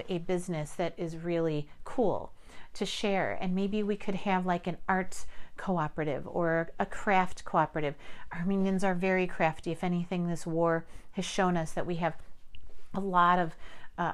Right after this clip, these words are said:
Armenian women-based businesses in, uh, the craft department. You know, we could do something like that where we're helping each other,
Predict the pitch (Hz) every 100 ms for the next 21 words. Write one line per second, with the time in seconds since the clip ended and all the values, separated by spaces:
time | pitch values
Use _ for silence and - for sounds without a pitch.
0 | - 175 170 175 175 170 175 170 160 175
1 | 170 - - - - 196 185 180 180 -
2 | 160 151 - - - - 170 160 160 -
3 | - 156 151 151 170 - 190 180 - 175
4 | - 143 147 156 - - - - - -
5 | - - 202 214 240 262 - 202 - 294
6 | 285 - 190 185 175 165 151 151 - 226
7 | - - - - - - - - - 190
8 | 214 208 202 175 185 180 190 180 175 160
9 | - 131 - -